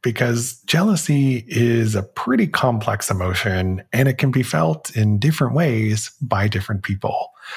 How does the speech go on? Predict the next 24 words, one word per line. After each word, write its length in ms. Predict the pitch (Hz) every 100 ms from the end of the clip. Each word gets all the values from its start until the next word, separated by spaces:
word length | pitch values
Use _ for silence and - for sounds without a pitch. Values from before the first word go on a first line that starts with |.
| - -
So 540 | - 147 147 147 -
how 220 | - - 254
do 80 |
you 180 | 196 139
define 400 | 135 107 113 104
jealousy, 720 | 98 95 101 101 104 98 98 - - - -
and 340 | 131 127 131 -
how 220 | - 277
is 100 | 262
it 180 | 156 -
different 440 | 113 110 110 104
from 200 | - 98 98
other 340 | 123 120 113
emotions 720 | 104 101 92 104 98 95 98 -
that 100 | 104
are 140 | 113
often 220 | 135 -
described 520 | 110 107 - 101 101 95
as 140 | 87
synonyms 500 | - 214 113 90 90
of 80 | 87
jealousy, 560 | 95 90 90 95 92 92
such 280 | - 98 -
as 240 | 98 101